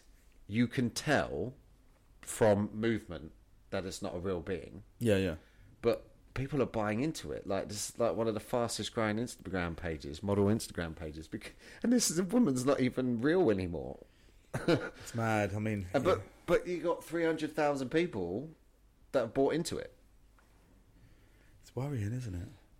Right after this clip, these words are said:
Speaker 1: You know, and if that's, I know that's, like, in the grand scheme of how many people there are on the planet right now, that's not a big number, but that's a big number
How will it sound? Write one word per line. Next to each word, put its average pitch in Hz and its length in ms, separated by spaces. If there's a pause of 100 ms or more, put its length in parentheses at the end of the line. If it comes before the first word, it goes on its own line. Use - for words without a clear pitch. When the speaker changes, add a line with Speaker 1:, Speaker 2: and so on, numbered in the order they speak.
(160)
Speaker 1:
You 113 80
know, 87 240
and 117 120
if 127 160
that's, - 540 (520)
I - 80
know 143 140
that's, 113 280 (100)
like, 104 160
in 110 80
the 107 60
grand 110 300
scheme 104 300
of 90 100
how 107 140
many 95 220
people 95 260
there 90 160
are 87 220
on 82 100
the 82 60
planet 92 500
right 78 200
now, 85 200
that's 101 320
not 98 200
a - 20
big 90 260
number, 107 300
but 78 160
that's - 200
a 82 60
big 95 380
number 87 320